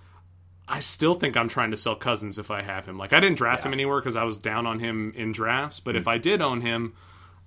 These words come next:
Speaker 1: I might try to leverage the fact that right now you could say,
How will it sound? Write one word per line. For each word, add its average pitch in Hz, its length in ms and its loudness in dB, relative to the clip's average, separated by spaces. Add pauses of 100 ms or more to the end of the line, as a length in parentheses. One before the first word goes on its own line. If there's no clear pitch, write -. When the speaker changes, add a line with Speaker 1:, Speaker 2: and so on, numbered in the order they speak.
(180)
Speaker 1:
I 147 140 6
might 214 220 2
try 170 200 2
to 143 100 2
leverage 123 480 0
the 117 80 -4
fact 113 400 0
that 104 140 -2
right 120 260 2
now 113 280 4
you 107 160 -4
could 113 160 -4
say, 110 220 0